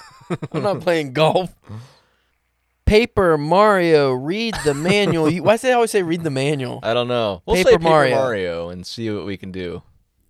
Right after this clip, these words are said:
Speaker 2: I don't remember Paper Mario sixty-four being a fun game.
Speaker 1: I don't know, but I think I have access to it, so let's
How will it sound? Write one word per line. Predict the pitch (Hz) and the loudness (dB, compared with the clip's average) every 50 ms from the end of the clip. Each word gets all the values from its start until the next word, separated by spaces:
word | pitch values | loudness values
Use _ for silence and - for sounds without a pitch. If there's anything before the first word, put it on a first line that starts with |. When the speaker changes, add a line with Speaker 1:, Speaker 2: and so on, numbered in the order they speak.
| _ _ _ _ _ _ - | _ _ _ _ _ _ -4
Speaker 2:
I | - 135 | -2 0
don't | 170 175 180 170 | 2 2 2 2
remember | 160 151 147 151 165 160 156 151 | 0 0 0 0 0 0 -2 -2
Paper | - - 160 147 - 143 | -2 -2 -4 -4 -4 -4
Mario | 131 131 135 139 139 139 135 131 | -4 -2 0 0 2 2 2 0
sixty-four | 123 - - 147 - - - 131 - - 143 135 131 127 | 0 -2 -6 -10 -10 -10 -10 -10 -8 -6 -4 -2 -2 -2
being | 123 127 131 131 127 127 | -4 -4 -6 -4 -4 -6
a | 123 120 | -6 -8
fun | 113 - 135 127 127 123 | -8 -6 -6 -4 -4 -4
game. | 120 123 123 120 107 101 104 113 123 147 _ _ _ _ _ _ _ _ _ _ _ _ _ _ _ _ _ _ _ _ | -6 -6 -6 -6 -8 -10 -14 -18 -20 -20 _ _ _ _ _ _ _ _ _ _ _ _ _ _ _ _ _ _ _ _
Speaker 1:
I | - - 127 | -8 -6 -4
don't | 151 151 | -4 -2
know, | 147 135 120 107 | -2 -2 -2 -2
but | 98 104 | -2 -2
I | 104 | -4
think | 104 117 131 123 | -4 -4 -6 -4
I | 127 113 | -4 -4
have | 104 92 | -2 -2
access | 98 98 98 95 - - 90 85 - | -2 -2 -2 -4 -6 -8 -10 -10 -10
to | - - 87 82 | -10 -8 -8 -8
it, | 80 - - | -8 -8 -10
so | - - 90 | -10 -10 -8
let's | 87 95 98 95 - - - - | -6 -6 -8 -8 -10 -14 -18 -20